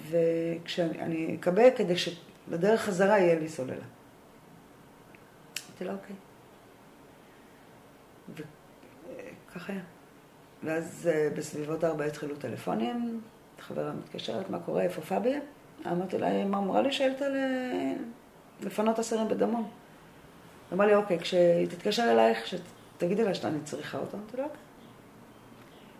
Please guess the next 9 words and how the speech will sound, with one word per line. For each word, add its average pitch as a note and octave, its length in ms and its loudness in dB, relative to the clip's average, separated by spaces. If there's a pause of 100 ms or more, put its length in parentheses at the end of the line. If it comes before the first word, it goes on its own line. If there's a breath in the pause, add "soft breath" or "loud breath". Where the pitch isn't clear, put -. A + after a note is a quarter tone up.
(1080)
עשר F#3+ 260 -2
דקות E3+ 300 0
אחר E3+ 200 -6
כך G3 180 -6
עוד - 100 -4
טלפון. - 380 -6 (1600)
ואז E3+ 180 -6
אמרתי, G3 280 -6
"מה F3 120 -4